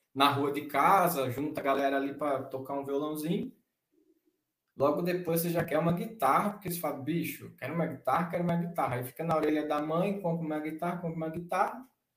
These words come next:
Ela me deu. Eu...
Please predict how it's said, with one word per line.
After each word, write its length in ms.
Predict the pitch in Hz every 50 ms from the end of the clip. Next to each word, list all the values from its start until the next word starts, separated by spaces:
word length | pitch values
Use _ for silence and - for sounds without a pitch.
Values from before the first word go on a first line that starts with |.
| _ _ _ _ _ _ _ _ _ _ _ _ _ _ _ -
Ela 160 | 110 143 147
me 180 | 151 165 165 160
deu. 460 | 156 160 196 - 302 - - - - _ _ _ _ _ _ _ _ _ _ _ _ _ _ _
Eu... 560 | 117 120 120 123 123 123 123 123 123 127 127